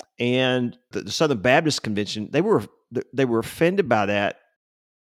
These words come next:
by taking a special day just to honor, uh, that group. And Southern Baptist Convention back then called for a,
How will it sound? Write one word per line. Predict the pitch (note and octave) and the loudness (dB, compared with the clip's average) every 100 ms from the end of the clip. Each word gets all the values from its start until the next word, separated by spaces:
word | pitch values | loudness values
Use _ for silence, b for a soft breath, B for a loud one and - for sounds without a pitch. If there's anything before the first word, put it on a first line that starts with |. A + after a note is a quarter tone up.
| - | -6
by | A2 A2 | -4 -2
taking | - - D3 D3 - | -2 -2 0 0 -2
a | - | -4
special | - - - C#3+ - C#3 | -6 -4 -2 0 0 -4
day | F#2+ G2 B2 B2+ G2 G2+ G2+ b b b b G#2+ | -2 4 4 4 2 -2 -6 b b b b -2
just | G2+ C3 - | 2 2 2
to | - - | -4 -4
honor, | A2+ A#2 A#2+ A#2 G#2 F#2+ - _ _ _ | -4 -2 0 2 0 -2 -8 _ _ _
uh, | G2 | -8
that | F#2+ F#2 C#2 G2+ | -4 -4 -6 0
group. | A#2+ B2+ F#2+ - - _ _ _ _ | 4 4 2 -4 -16 _ _ _ _
And | A#2 A#2+ B2 A#2+ A#2 A2+ - _ _ | -2 0 2 2 0 -4 -12 _ _
Southern | - E3 C3+ | 2 4 8
Baptist | D3+ F#3+ - | 6 6 2
Convention | B2 A2+ A#2 A2+ | 0 0 0 -2
back | G#2 | -2
then | A2+ G2 | -2 -4
called | - D#3 F#3 A#2 - | 0 2 4 4 2
for | A2 | 0
a, | G2+ | 0